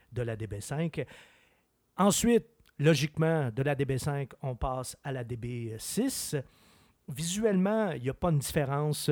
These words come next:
énorme. Encore là, il faut avoir l'œil aiguisé un peu. Euh, la vitre de côté, là, est un,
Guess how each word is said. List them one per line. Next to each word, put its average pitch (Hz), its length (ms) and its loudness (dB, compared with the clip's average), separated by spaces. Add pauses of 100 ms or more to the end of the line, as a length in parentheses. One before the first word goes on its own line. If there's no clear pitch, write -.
(160)
énorme. 151 460 2
Encore 135 380 -2
là, 143 200 2
il 123 80 -8
faut 143 180 -6
avoir 120 280 -6
l'œil 127 540 -4
aiguisé 123 720 -4 (120)
un 127 120 2
peu. 143 300 -2 (400)
Euh, 107 220 -6
la 120 120 -2
vitre 120 560 -2
de 110 120 -8
côté, 120 480 -8
là, 107 160 -6
est 107 180 -8
un, 101 340 -8